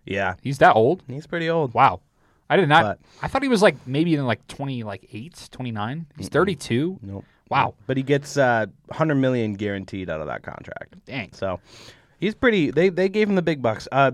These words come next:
Speaker 1: another one, uh, after, after Derek Carr left the Raiders, Jimmy
Speaker 2: Yeah.
Speaker 1: Garoppolo goes to the Raiders
Speaker 2: Yep.
Speaker 1: for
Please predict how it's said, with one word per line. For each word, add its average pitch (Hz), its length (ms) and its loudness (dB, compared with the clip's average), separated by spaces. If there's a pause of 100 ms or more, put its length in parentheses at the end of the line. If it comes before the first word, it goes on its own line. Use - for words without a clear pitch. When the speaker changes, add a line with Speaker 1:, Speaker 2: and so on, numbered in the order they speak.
Speaker 1:
another 147 360 2
one, 151 400 4
uh, 131 340 2
after, 143 680 4
after 143 260 0
Derek 127 300 -2
Carr 120 180 -4
left 117 240 -4
the 117 80 -4
Raiders, 113 520 -2
Jimmy 123 160 0
Speaker 2:
Yeah. 104 100 0
Speaker 1:
Garoppolo 120 540 2
goes 113 200 -2
to 120 80 -12
the 113 80 -4
Raiders 110 520 -2
Speaker 2:
Yep. 160 160 8
Speaker 1:
for 113 340 -2